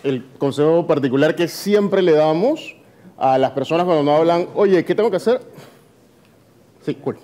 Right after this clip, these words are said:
gracias. Es el consejo que normalmente siempre cuando estamos en ciberseguridad le damos a la gente, eh, sobre cómo protejo mis cuentas.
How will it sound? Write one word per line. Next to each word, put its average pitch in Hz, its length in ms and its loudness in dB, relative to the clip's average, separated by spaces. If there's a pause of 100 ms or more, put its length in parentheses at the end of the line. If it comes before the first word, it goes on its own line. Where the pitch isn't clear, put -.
(140)
gracias. - 380 -10 (960)
Es 175 100 2
el 226 60 2
consejo 214 240 2
que 214 100 2
normalmente 196 480 2
siempre 226 400 0
cuando 190 160 2
estamos 180 260 2
en 185 60 2
ciberseguridad 151 640 2
le 190 80 4
damos 165 240 2
a 185 60 2
la 147 100 2
gente, 185 680 0
eh, 147 500 4
sobre 147 220 0
cómo 175 180 0
protejo 170 240 2
mis 165 80 2
cuentas. 131 300 0